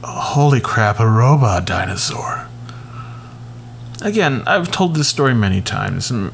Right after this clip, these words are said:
maybe more times than I've watched the movie, and that's a lot. This is a movie that I can breathe in and out instead of air. I can drink it like water, eat it like food, watch it four times instead of sleeping.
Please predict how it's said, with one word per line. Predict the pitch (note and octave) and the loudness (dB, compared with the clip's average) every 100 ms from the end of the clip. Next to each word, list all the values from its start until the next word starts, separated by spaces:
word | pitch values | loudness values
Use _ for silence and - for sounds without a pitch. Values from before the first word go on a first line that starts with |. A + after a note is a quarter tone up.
| - | -2
maybe | C3+ C3+ | 0 2
more | B2 A#2+ | 2 2
times | A#2 A2 G2+ | 2 0 2
than | G2+ | 2
I've | F#2+ G2 | 0 0
watched | F#2+ - - | -2 -4 -2
the | |
movie, | G#2 G#2+ F#2 D2 | 2 2 2 0
and | G2 G2 | 0 2
that's | A#2+ B2 | 2 2
a | A2 | 0
lot. | F2+ E2 - - - - - - - - - - - - - - - - - - | 0 -2 -4 -8 -16 -16 -14 -16 -16 -16 -14 -14 -16 -18 -16 -14 -14 -16 -14 -6
This | D3 C#3+ | 0 2
is | F#3 | 4
a | |
movie | E3+ C3 B2 A#2+ | 4 4 4 2
that | A2 - | 2 2
I | A2 | 0
can | - G#2 G2 F#2+ | 2 0 2 0
breathe | A#2+ A#2+ A#2 | 2 2 4
in | G2+ G#2 | 4 4
and | G2 F#2+ G2 | 2 0 -2
out | F#2+ - | -2 -2
instead | F#2+ F2+ - - | -4 -4 -4 -8
of | - - - | -10 -10 -10
air. | - - - - - | -10 -10 -10 -12 -8
I | - A#2 | -4 2
can | C3 | 2
drink | A#2 B2+ C3 | 4 2 0
it | - | -2
like | A2 - | -2 -4
water, | F#2+ A2 A#2+ - - | -6 -4 -4 -6 -2
eat | D#3+ | 0
it | E3 | 2
like | - A#2+ | 2 0
food, | - A#2 F#2 - - - - - - - - | 0 0 0 -4 -10 -14 -16 -14 -14 -14 0
watch | C3+ C#3+ | 2 2
it | E3 | -2
four | - D3 | 2 2
times | C#3 C3+ B2+ A#2 | 2 2 4 4
instead | A2+ - G#2+ | 2 0 -2
of | G2 | 0
sleeping. | - A#1 - - | -2 -4 -6 -12